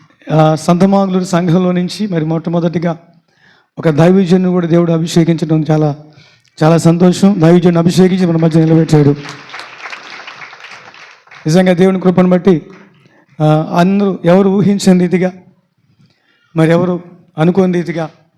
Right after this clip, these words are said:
దేవుడు తమ్ముడిని తీసుకొని వచ్చాడు ముందుకి. మన ఆలోచనలు వేరు, దేవుని ఆలోచన వేరు. మన తలంపులు వేరు, దేవుని తలంపులు వేరు.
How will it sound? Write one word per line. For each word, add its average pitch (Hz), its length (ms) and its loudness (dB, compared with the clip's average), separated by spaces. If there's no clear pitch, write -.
దేవుడు 160 240 0
తమ్ముడిని 160 400 0
తీసుకొని 151 260 -4
వచ్చాడు 156 240 -4
ముందుకి. 156 340 -4
మన 190 500 0
ఆలోచనలు 208 500 2
వేరు, 190 240 0
దేవుని 185 340 0
ఆలోచన 170 440 -2
వేరు. 143 260 -2
మన 175 140 4
తలంపులు 208 460 0
వేరు, 202 180 2
దేవుని 185 340 0
తలంపులు 170 420 0
వేరు. 151 240 -2